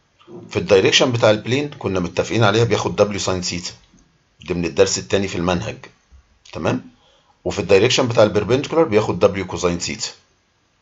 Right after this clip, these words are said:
طيب خلاص كده، بقى الدرس بتاعنا اسمه ايكوليبرم، يبقى الفورس دي ايكوال الفورس دي، والفورس اللي فوق دي ايكوال الفورس دي. ايه ده، ده جميل الحل ده مستر. يبقى هنا ايه، دبليو ساين ثيتا ايكوال هاف دبليو. ديفايدد دبليو بقت ساين ثيتا بهاف.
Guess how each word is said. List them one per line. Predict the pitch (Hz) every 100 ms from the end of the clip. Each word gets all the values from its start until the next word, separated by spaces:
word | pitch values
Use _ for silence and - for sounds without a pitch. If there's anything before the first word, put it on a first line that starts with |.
| _ _ _ _ -
طيب | 78 69
خلاص | 92 117 -
كده، | 120 110 - _ _ 101
بقى | 101
الدرس | 90 139 139
بتاعنا | 123 131 117
اسمه | - 95
ايكوليبرم، | 107 - 101 90 82 76 - 80
يبقى | 76 78
الفورس | - 117 113
دي | 104 85 -
ايكوال | 113 95
الفورس | 87 101 92 -
دي، | 78 78 _ _ _ -
والفورس | 73 76 107 107 113
اللي | 90
فوق | 92 131
دي | 147
ايكوال | 131 110 95
الفورس | 82 95 87 -
دي. | 76 73 _ _ _ -
ايه |
ده، | 85 85
ده | 90
جميل | 90 135
الحل | 113 - 104
ده | 90 82
مستر. | 82 - - - _ _ _ _ -
يبقى | 82 98
هنا | 98
ايه، | 92
دبليو | 101 104 98
ساين | 104 104
ثيتا | 127 117
ايكوال | 101 92 85
هاف | 90 -
دبليو. | 73 76 78 _ _ - _ _ _ _ _ _ 80
ديفايدد | 82 92 87 76
دبليو | 110 147 127
بقت | 82 -
ساين | 90 87
ثيتا | 90 -
بهاف. | 95 139 -